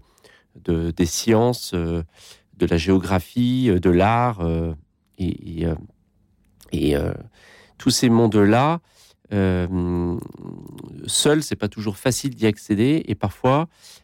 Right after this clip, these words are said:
euh, un enseignant, euh, a cette capacité-là de, de nous, de nous ouvrir à quelque chose qui va être, euh, pour nous, euh, euh, qui va nous donner accès,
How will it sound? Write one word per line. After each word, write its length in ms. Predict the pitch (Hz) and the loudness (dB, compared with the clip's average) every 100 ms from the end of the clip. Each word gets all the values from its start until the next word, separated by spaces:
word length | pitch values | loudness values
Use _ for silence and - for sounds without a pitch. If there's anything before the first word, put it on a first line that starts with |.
| _ | _
euh, 160 | 95 92 | 0 0
un 140 | 120 127 | 2 4
enseignant, 720 | 127 - 123 120 127 147 160 - _ _ _ - | 2 0 0 2 2 2 -2 -8 _ _ _ 0
euh, 840 | 92 95 95 95 98 98 98 - - - | 2 2 0 -2 -2 -2 -2 -2 -4 -4
a 140 | 104 | -2
cette 200 | 104 95 | -2 -2
capacité-là 960 | - 120 120 - 110 - 110 120 135 147 | -2 0 0 -2 -6 0 2 2 2 0
de, 420 | 98 95 95 92 - _ _ _ | 0 2 2 -2 -8 _ _ _
de 120 | - 92 | -2 0
nous, 460 | 95 98 101 101 | 2 2 4 4
de 120 | 98 | 4
nous 260 | 104 104 113 | 4 4 2
ouvrir 260 | 120 127 117 | 2 4 2
à 100 | 101 | 2
quelque 320 | 107 - 107 | -2 -2 -6
chose 420 | - 139 147 139 - | 0 2 2 0 -10
qui 480 | - 117 135 139 120 | -4 0 2 4 4
va 380 | 95 101 104 117 | 2 2 2 2
être, 300 | 120 - 98 | 0 -6 -8
euh, 320 | 92 90 87 92 _ - _ _ | -6 -4 -6 -8 _ -20 _ _
pour 180 | 95 101 | 2 4
nous, 300 | 120 135 123 | 4 4 4
euh, 280 | 95 87 85 - _ _ _ - | 4 2 -2 -10 _ _ _ -6
euh, 260 | 85 - - - - | -2 0 0 -4 -8
qui 100 | - | 0
va 100 | 104 | 2
nous 120 | 107 | 4
donner 360 | 104 117 123 127 | 4 4 4 4
accès, 680 | 120 - - 143 139 160 | 0 -4 -4 0 2 2